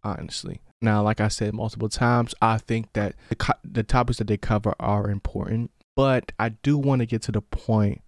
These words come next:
we're not focusing on what people are trying to do to us, but what are they trying to do for themselves in the wake of everything else that's going around the world.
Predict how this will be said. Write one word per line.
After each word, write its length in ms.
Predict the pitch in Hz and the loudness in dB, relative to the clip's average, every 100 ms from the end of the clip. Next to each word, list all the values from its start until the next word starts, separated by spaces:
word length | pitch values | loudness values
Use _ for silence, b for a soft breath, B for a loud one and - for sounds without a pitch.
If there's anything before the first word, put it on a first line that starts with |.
| b | b
we're 140 | 113 110 | -2 0
not 260 | 110 98 | 0 0
focusing 320 | - 117 - 110 | 0 0 0 -2
on 80 | 110 | -2
what 220 | 110 - | -2 -2
people 240 | 117 107 | -2 -2
are 40 | 107 | -4
trying 240 | 110 104 | -4 -4
to 40 | |
do 200 | 101 107 | -4 -4
to 120 | 107 - | -4 -2
us, 240 | 110 113 | -2 -4
but 160 | - 101 | -6 -6
what 340 | 98 110 104 | -2 -2 -2
are 100 | 101 | -4
they 240 | 98 101 104 | -4 -4 -4
trying 260 | - 98 | -4 -4
to 60 | 98 | -4
do 240 | 98 104 | -2 -4
for 240 | - 104 98 | -4 -4 -4
themselves 1000 | 98 95 - - 101 98 95 - - - | -6 -6 -6 -2 0 0 -2 -6 -10 -6
in 60 | 113 | 0
the 80 | 110 | 4
wake 200 | 113 110 | 4 2
of 80 | - | 0
everything 340 | 110 113 113 | 0 0 -2
else 180 | 107 104 | -2 -4
that's 120 | 98 | -4
going 220 | - 101 104 | -4 -4 -2
around 320 | 101 101 98 | -4 -4 -4
the 80 | 95 | -6
world. 440 | 98 98 - | -6 -8 -10